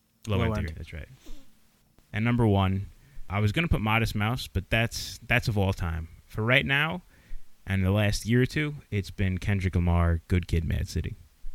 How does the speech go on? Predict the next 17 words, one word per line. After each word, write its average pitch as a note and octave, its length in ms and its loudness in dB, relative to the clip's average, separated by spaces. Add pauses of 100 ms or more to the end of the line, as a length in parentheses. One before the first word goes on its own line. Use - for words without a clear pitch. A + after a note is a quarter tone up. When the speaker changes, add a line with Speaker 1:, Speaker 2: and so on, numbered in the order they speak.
(960)
Speaker 1:
Perfect, - 640 2
perfect A2 320 0
rap E2 180 -2
album. B1+ 280 -4 (680)
Tells G#2+ 220 4
a G2+ 60 2
story. F#2 540 0 (300)
The G#2+ 60 0
beats G#2 280 2
are G#2 60 2
amazing. F#2 640 2 (480)
They G2 100 0
take G2 200 0
a F#2 40 -2
beach G2+ 280 0
house G2 200 0
song, G2+ 460 -2